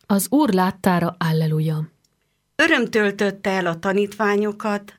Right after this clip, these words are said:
Speaker 2: alleluja.
Speaker 1: Könyörögjünk, Istenünk, te megváltottál, és gyermekeiddé fogadtál bennünket.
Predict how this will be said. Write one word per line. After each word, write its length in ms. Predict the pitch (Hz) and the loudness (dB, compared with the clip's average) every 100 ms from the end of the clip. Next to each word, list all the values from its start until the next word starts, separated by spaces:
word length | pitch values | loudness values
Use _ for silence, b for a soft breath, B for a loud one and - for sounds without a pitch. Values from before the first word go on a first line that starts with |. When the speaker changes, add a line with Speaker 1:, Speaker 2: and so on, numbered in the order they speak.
| - | -4
Speaker 2:
alleluja. 840 | 208 185 175 175 180 180 185 185 b b b b - | 0 0 0 -2 0 0 0 -2 b b b b 0
Speaker 1:
Könyörögjünk, 840 | 269 185 180 170 175 175 175 - _ | 2 4 2 2 2 0 -2 -6 _
Istenünk, 500 | - 220 - 214 214 | 0 2 4 2 2
te 100 | 208 | 2
megváltottál, 1000 | 226 233 190 180 175 180 180 - 190 185 190 | 2 2 2 2 2 0 -4 0 2 2 0
és 200 | 190 180 | -2 2
gyermekeiddé 760 | 208 190 170 175 170 165 175 | 2 2 -2 -2 -2 0 -2
fogadtál 580 | - 180 170 - 165 165 | 0 -2 -2 -2 -2 0
bennünket. 760 | 165 160 160 156 160 165 165 | 0 0 0 0 -2 -6 -8